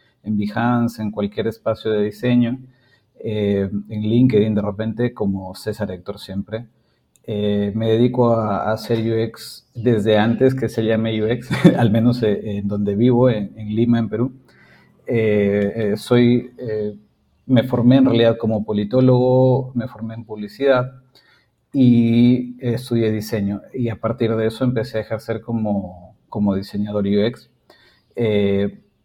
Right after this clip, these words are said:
en esencia tengo más de, al-, algo más de ocho años ejerciendo. Eh, soy senior en realidad hace poco menos de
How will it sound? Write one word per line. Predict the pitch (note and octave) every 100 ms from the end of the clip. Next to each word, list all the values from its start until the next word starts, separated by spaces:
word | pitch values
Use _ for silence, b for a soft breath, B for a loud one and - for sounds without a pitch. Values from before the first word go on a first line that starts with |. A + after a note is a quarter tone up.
| _ _ _ _ -
en | A#2+
esencia | A#2 B2+ A#2+ -
tengo | C3 A#2+ A#2+
más | A#2+ A#2+ A2+
de, | A#2 G#2+ G#2 G2+ F#2 -
al-, | A2+ A2+
algo | A#2+ A#2
más | A#2 A#2+ A#2
de |
ocho | A#2 A#2
años | A2+ A#2 B2+
ejerciendo. | - A#2+ - C3 B2+ C3 C#3 B B B B _ _ -
Eh, | G#2+ G#2+ G#2 G#2 G#2+
soy | A2 C3 B2
senior | B2 C3 C#3 C3
en | B2
realidad | A2 A2 A2+
hace | A2+ A#2
poco | A2+ A2+ A#2
menos | A2+ A#2 A#2 A2+
de | G#2+ G2+